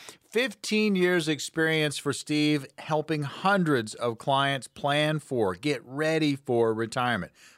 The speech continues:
Fiduciary for advisory services, registered member of the National Ethics Association, the N E A, insurance license, A plus rating, Better Business Bureau, covering insurance services, estate and legacy planning, safe money strategies,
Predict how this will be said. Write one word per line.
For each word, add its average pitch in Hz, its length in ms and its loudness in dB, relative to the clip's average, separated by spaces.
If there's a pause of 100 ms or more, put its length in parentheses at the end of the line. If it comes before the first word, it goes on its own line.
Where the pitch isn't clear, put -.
Fiduciary 139 680 2
for 127 160 -2
advisory 131 560 -2
services, 120 560 -4
registered 147 640 -2
member 127 360 0 (280)
of 139 140 2
the 147 80 4
National 151 420 -2
Ethics 139 320 -4
Association, 131 680 -2
the 127 200 -4
N 147 300 -2 (100)
E 139 380 -4
A, 123 300 -2
insurance 156 500 -2
license, 160 420 0 (120)
A 175 160 -2
plus 147 320 -2
rating, 143 260 -2
Better 110 220 0
Business 147 420 -2
Bureau, 147 400 2 (400)
covering 147 400 0
insurance 143 540 -2
services, 87 580 -6
estate 170 420 -4
and 151 120 -2
legacy 156 420 -2
planning, 90 460 -6
safe - 520 -2
money 139 360 0
strategies, 143 800 -2